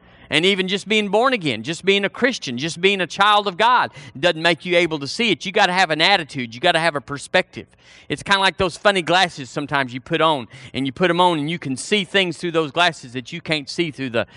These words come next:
regular vision. Well, you gotta put on a different eye, like Solomon did. Solomon had meditated. He had looked into his heart.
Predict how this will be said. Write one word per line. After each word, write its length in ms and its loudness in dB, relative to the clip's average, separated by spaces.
regular 420 2
vision. 400 2
Well, 140 2
you 120 -6
gotta 240 -2
put 220 -4
on 160 0
a 60 -6
different 320 -2
eye, 340 2
like 200 2
Solomon 560 0
did. 240 -4
Solomon 500 0
had 220 0
meditated. 720 -2
He 200 0
had 100 2
looked 320 -2
into 220 -2
his 160 -6
heart. 320 0